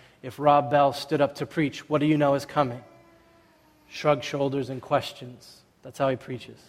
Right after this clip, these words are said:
If Mark Driscoll was coming to preach, how would he do it? He'd be yelling at you. If Tim Keller came to speak, how would he do it?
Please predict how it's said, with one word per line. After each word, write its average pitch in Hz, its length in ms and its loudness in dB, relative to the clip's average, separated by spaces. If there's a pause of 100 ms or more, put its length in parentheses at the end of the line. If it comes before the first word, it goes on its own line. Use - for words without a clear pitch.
(540)
If 139 160 -12
Mark 143 220 2
Driscoll 185 320 2
was 143 100 0
coming 147 260 0
to 139 60 -8
preach, 135 300 -6
how 143 140 0
would 139 100 -4
he 139 80 -2
do 131 160 -2
it? 113 160 -10 (640)
He'd 139 220 -8
be 147 80 -2
yelling 156 380 2
at - 280 -6
you. 127 80 -14 (840)
If 143 140 -10
Tim 160 180 -4
Keller 185 360 4
came 147 280 -2
to 131 120 -12
speak, 131 320 -8
how 139 160 4
would 139 100 -2
he 131 120 -4
do 123 280 -10
it? 131 100 -12